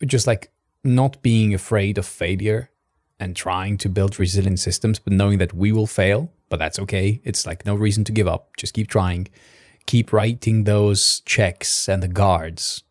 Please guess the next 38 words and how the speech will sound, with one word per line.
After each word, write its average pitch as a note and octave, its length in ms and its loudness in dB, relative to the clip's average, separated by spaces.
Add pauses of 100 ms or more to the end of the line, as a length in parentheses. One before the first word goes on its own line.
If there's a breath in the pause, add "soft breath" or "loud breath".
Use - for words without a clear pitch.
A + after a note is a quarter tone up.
(120)
to, F#2+ 480 0
for A2 160 -2
you C#3 140 4
to C#3 140 -2
know G2 420 2
when F#2 400 2
things G#2 240 0
are E2 140 2
off D#2 380 -10
and F2 140 -6
what A2+ 140 2
exactly G2 380 -2
may F2+ 160 0
be E2+ 160 -6
off. E2+ 300 -12 (500 soft breath)
Even F#3 180 2
the A3+ 60 2
printf F3+ 380 2
statements. - 640 -2 (400)
I D3 40 0
mean, D3 380 2
you A#2+ 80 -6
know, G2+ 160 -2
a A2 40 -2
lot B2+ 140 4
of A2+ 60 -4
people A2 220 2
say, - 180 -6
"Ah, E2 240 -10
printf F#2 400 -2
is - 80 -12
terrible." - 480 -6 (420 loud breath)
And A2 100 -4
I'm F#2+ 60 0
sure A#2 160 0
that's G2+ 220 -2
the C#3+ 80 2
reason, D#3 400 2